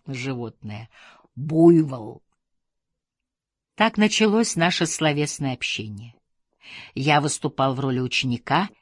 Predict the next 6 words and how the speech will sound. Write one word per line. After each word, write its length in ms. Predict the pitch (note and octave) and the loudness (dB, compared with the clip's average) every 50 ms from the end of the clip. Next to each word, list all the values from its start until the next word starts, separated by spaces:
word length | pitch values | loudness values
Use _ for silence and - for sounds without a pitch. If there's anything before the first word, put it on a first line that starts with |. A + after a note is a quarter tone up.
| _ - | _ -8
изучающего 1120 | - C#3+ D#3 C3 C3+ C3+ B2+ - - - C3 C#3+ E3 F#3 F3+ - - - F#3 E3 E3 D#3+ D#3+ - - _ - | -6 -4 -4 -2 -4 -4 -2 -2 -2 0 2 2 2 2 0 0 -2 -4 -2 -2 -2 -4 -4 -8 -20 _ -6
иностранный 800 | C3+ C#3+ C3 B2 A#2 - - - - A2+ A#2+ B2+ C3 B2+ B2+ B2+ | -4 -4 -2 -2 -4 -4 -8 -8 -6 -4 -4 -4 -4 -4 -6 -6
язык. 680 | A#2 A#2 A#2+ G#2 G2 - - - _ _ - - - _ _ _ _ _ _ _ _ _ _ _ _ _ _ _ _ _ _ _ _ - - - - - - - | -6 -8 -10 -8 -10 -10 -12 -14 _ _ -20 -20 -20 _ _ _ _ _ _ _ _ _ _ _ _ _ _ _ _ _ _ _ _ -20 -20 -20 -20 -20 -14 -8
Взяв 400 | - E3+ F3+ F#3 B3+ E4 F#4+ F4 | -4 -2 0 2 2 2 2 0
стеклянную 760 | - - - - F#3 - - F3+ F3 E3+ E3+ E3 E3 E3+ E3 | -4 -6 -2 -2 -2 -2 0 2 2 2 2 2 2 2 0
банку, 480 | D#3+ F3 B3 D#4+ F4 - - E4 D#4+ | 2 2 0 0 0 -2 -4 -4 -4